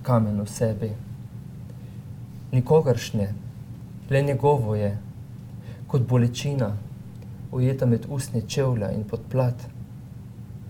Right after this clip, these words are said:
Ko jo sezuješ, se zavrtinče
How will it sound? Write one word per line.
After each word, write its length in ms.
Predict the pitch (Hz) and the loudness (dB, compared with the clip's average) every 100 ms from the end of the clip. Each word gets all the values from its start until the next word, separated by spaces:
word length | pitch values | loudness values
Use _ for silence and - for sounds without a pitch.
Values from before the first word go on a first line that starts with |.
| - - - - - - | -14 -12 -12 -12 -8 2
Ko 120 | 139 | 6
jo 80 | 127 | 6
sezuješ, 600 | 139 117 147 170 165 - - | 4 4 4 4 2 -4 -4
se 180 | 147 | -2
zavrtinče 640 | 127 120 120 147 147 - | 2 2 2 2 0 0